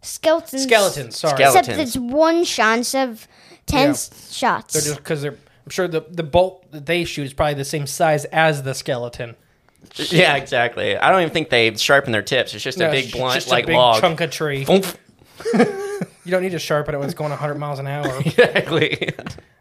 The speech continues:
Speaker 2: Uh, so, would you be scared to see a dog man in the woods?
Speaker 1: Yes.
Speaker 2: Yeah, so would I. That's
Speaker 3: Me
Speaker 2: probably,
Speaker 3: too.
Speaker 2: of all the cryptids we've talked about, that is my top I do not wanna see.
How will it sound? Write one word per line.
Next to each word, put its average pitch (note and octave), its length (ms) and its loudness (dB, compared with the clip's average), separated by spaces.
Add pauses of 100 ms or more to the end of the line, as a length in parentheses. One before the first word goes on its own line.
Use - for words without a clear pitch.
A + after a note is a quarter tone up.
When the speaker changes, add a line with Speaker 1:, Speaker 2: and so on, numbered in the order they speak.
(180)
Speaker 2:
Uh, C#3+ 380 -4 (680)
so, F#3 380 0
would F#3 240 -4
you G#3+ 120 -2
be G#3+ 180 -4
scared F3 440 -2
to E3 60 -10
see D#3 180 -6
a D3+ 60 -2
dog D3 280 -2
man C#3+ 200 -6
in C3+ 80 -6
the C3 80 -8
woods? A2 400 -12 (600)
Speaker 1:
Yes. - 380 -16 (180)
Speaker 2:
Yeah, B2 240 -12
so E3 180 -6
would C#3 100 -6
I. A2+ 220 -12 (440)
That's - 340 0
Speaker 3:
Me - 80 -12 (140)
Speaker 2:
probably, G3 300 4
Speaker 3:
too. E3 80 0
Speaker 2:
of E3 100 -2
all F#3+ 220 6
the F#3 100 0
cryptids F#3+ 400 -4
we've D#3+ 160 -8
talked E3+ 300 -2
about, F#3+ 380 -4 (440)
that E3 160 -2
is D#3 160 -6
my D#3+ 160 -2
top E3 500 -2
I E3 140 -10
do D#3 180 -10
not D#3 300 -6
wanna C#3 200 -8
see. B2 320 -12